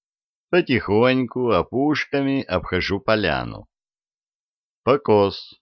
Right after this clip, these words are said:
подсказывает Костик. Разок уже скосить успели, вот и получилось для меня без малого В П П. Дорога грунтовая, почти неезженная, виляет куда-то к юго-западу.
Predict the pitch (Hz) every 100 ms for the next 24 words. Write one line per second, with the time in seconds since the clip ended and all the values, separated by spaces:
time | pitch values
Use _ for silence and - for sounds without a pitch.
0 | _ - 98 - 101 98 82 95 92 95
1 | 90 - 92 - _ _ _ _ _ _
2 | _ _ _ _ - 110 135 120 165 -
3 | 139 139 139 - 139 - 135 143 - -
4 | 76 65 69 - _ _ - 175 196 190
5 | 180 160 139 139 135 127 107 110 127 180
6 | 175 127 98 85 117 131 127 120 98 71
7 | 104 - 95 - - 58 57 _ _ _
8 | _ _ _ _ _ _ 80 110 165 156
9 | 165 135 139 135 113 101 98 92 92 95
10 | 95 - 117 131 131 113 98 95 76 92
11 | 92 90 87 85 - _ _ _ 87 120
12 | 113 104 104 95 - 98 98 98 104 92
13 | - 78 87 98 98 85 64 78 71 60
14 | 60 53